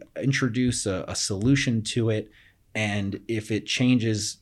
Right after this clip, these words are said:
this particular color, that tells us that it is this category of drugs, an opioid, a, a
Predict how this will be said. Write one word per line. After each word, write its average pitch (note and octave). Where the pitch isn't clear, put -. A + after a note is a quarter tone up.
this A2+
particular G#2+
color, C3+
that A2+
tells G#2+
us G#2
that G2+
it G2
is G#2
this -
category G#2
of E2+
drugs, E2
an F2
opioid, G2
a, E2
a E2